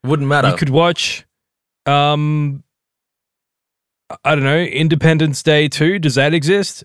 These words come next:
Speaker 2: I d-, I don't know.
Speaker 1: I, I, I
Speaker 2: I
Speaker 1: don't
Speaker 2: just,
Speaker 1: know.
Speaker 2: I, I feel like typically movies have, like, this start, middle, and end, and maybe Spider-Man two is a good example. You can watch Spider-Man two because you know who Spider-Man is.
Speaker 1: Yeah.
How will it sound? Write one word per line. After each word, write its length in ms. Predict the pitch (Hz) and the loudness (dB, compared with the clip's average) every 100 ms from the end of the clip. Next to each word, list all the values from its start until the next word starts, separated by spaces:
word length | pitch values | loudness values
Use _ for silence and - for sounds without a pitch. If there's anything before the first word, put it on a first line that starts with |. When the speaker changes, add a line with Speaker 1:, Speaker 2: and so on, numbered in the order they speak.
| - | -6
Speaker 2:
I 120 | 127 | -4
d-, 60 | 107 | -2
I 140 | 113 | -2
don't 100 | 101 | 0
know. 180 | 104 104 101 | 0 0 0
Speaker 1:
I, 40 | |
I, 40 | |
I 40 | 98 | -2
Speaker 2:
I 220 | - 87 | 0 0
Speaker 1:
don't 60 | 80 | 0
Speaker 2:
just, 220 | 78 - | -2 -2
Speaker 1:
know. 60 | 165 | 0
Speaker 2:
I, 140 | 185 | 0
I 40 | |
feel 160 | 185 226 | 0 2
like 280 | 196 165 - | 0 -2 -4
typically 420 | 220 220 - 220 | -4 -4 -2 0
movies 400 | 170 170 165 143 | 2 0 0 0
have, 180 | 151 139 | 0 0
like, 200 | 135 131 | 0 0
this 140 | 127 - | -4 -6
start, 540 | - 139 131 131 - _ | -4 0 2 0 -2 _
middle, 320 | 147 135 127 117 | -2 0 2 0
and 100 | 117 | 0
end, 460 | 110 107 104 - _ _ _ _ _ - | -2 -2 -4 -8 _ _ _ _ _ -6
and 580 | 127 120 117 113 - - _ _ _ _ _ _ _ _ _ _ _ _ - | -2 0 0 0 -4 -14 _ _ _ _ _ _ _ _ _ _ _ _ -4
maybe 180 | 196 247 | -2 0
Spider-Man 500 | - 202 190 175 127 | 0 0 2 0 -2
two 160 | 139 127 | 0 0
is 100 | 107 | -2
a 40 | |
good 180 | 107 98 | -6 -8
example. 580 | 90 92 85 82 69 _ _ | -8 -8 -8 -14 -18 _ _
You 80 | 165 | -6
can 120 | 208 | -2
watch 180 | 190 165 | 0 -2
Spider-Man 520 | - 165 143 135 117 | 0 0 0 0 -2
two 340 | 107 117 85 - _ _ _ _ _ _ | -2 -4 -4 -10 _ _ _ _ _ _
because 300 | 139 127 156 | -4 2 2
you 60 | 143 | 2
know 240 | 151 160 | 2 2
who 120 | 147 143 | 2 0
Spider-Man 580 | - 131 120 113 104 101 | 0 0 0 0 -2 -2
is. 360 | 95 95 - _ - | -4 -8 -12 _ -4
Speaker 1:
Yeah. 240 | 98 95 | -2 -2